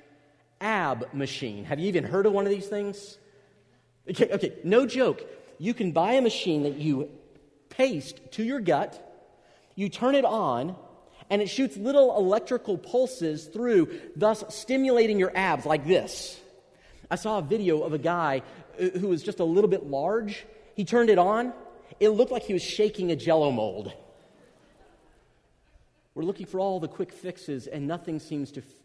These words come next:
fix it. And so we were told, "You can have sex with as many people whenever, however you like,"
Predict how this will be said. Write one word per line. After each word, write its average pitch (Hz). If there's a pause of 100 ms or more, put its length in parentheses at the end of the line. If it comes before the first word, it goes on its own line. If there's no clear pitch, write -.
(360)
fix -
it. 117 (160)
And 143
so 165
we 151
were 135
told, 139
"You 156
can 156
have 135
sex -
with 117
as 110
many 151
people 143 (320)
whenever, 147
however 156
you 127
like," 131